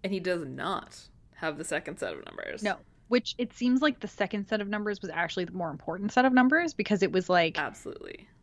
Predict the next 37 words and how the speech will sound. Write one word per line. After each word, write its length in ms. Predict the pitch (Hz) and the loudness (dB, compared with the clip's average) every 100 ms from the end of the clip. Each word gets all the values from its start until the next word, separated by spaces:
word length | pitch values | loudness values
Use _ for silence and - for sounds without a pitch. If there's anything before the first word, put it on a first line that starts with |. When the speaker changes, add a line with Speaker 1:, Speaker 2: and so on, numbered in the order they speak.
| - - | -6 2
Speaker 2:
um, 500 | 202 180 170 175 160 - _ _ _ _ _ _ _ - | 4 4 0 -6 -16 -18 _ _ _ _ _ _ _ 2
basically, 480 | 233 220 254 208 196 | 4 4 4 4 4
if 140 | 190 | 2
the 260 | 202 190 180 190 | 2 2 0 -2
z-, 180 | 180 190 | -4 -4
if 160 | - 185 | -6 -2
the 100 | 196 | 2
rezoning 440 | 180 190 175 175 | 4 4 4 2
legislation 560 | 175 165 - 175 160 165 | 0 -4 -2 -2 -2 -2
passed, 400 | - 180 180 - | 0 2 2 2
they 80 | 185 | 0
would 160 | 175 | 0
have 340 | 160 185 170 175 | -2 0 0 -2
fewer, 800 | - - 190 180 180 175 175 180 _ _ - _ _ - | -10 -4 -2 0 2 2 0 -4 _ _ -20 _ _ 0
um, 540 | 180 160 165 170 170 - _ _ - - - - - - - - _ - | 2 0 -4 -10 -14 -18 _ _ -20 -20 -20 -20 -20 -20 -20 -20 _ -14
Speaker 1:
Commercial 640 | - 190 147 - 135 143 - - - _ _ - | -6 0 0 0 -4 -4 -8 -20 -20 _ _ 0
Speaker 2:
That's 100 | 208 | 2
it. 60 | 165 | 2
Speaker 1:
locations. 280 | 170 - 208 | -2 0 0
Speaker 2:
Yeah, 80 | 175 | 0
Speaker 1:
So 60 | |
Speaker 2:
yeah. 80 | 165 165 | 0 0
Speaker 1:
then 240 | 120 87 | 0 -2
it 80 | 131 | -4
would 100 | 147 | -4
Speaker 2:
Commercial 220 | 190 196 | -4 -8
locations. 340 | 165 170 - - - | -8 -12 -20 -20 -8
So 100 | 196 | -2
then 140 | 185 | 0
they're 100 | 185 | 0
making 280 | 180 175 180 | -2 -4 -4
less 180 | 165 156 | -6 -6
money. 300 | - 160 147 - - - - | -8 -8 -12 -16 -20 -20 -10
Speaker 1:
And 140 | - 156 | -4 -2
it 80 | 151 | 0
sounded 260 | 139 135 | -2 -2
like 220 | 143 107 | -2 -4